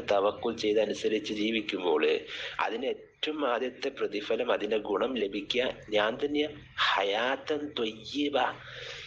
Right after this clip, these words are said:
ഈ ദുനിയാവ് എന്ന് പറഞ്ഞാൽ അതിമനോഹരമാകും, പരലോകമാവട്ടെ അതി-, അതി-, അതിമനോഹരമായി, എൻ്റെ ഹൃദയത്തിനോട് ചിന്തിക്കാൻ പറ്റാത്ത സ്വർഗീയമായ ഒരു ജി-,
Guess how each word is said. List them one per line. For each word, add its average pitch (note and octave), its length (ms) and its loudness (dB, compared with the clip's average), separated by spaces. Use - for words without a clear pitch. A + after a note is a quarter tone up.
ഈ B2 220 0
ദുനിയാവ് B2 560 -2
എന്ന് C#3 180 -2
പറഞ്ഞാൽ C3+ 220 0
അതിമനോഹരമാകും, C3 1400 0
പരലോകമാവട്ടെ B2+ 840 2
അതി-, A#2+ 240 0
അതി-, B2+ 300 0
അതിമനോഹരമായി, C3 1160 0
എൻ്റെ A2+ 240 0
ഹൃദയത്തിനോട് B2+ 760 2
ചിന്തിക്കാൻ A#2 520 -6
പറ്റാത്ത B2 400 -4
സ്വർഗീയമായ A#2 960 -2
ഒരു A#2+ 100 -2
ജി-, A2+ 160 -12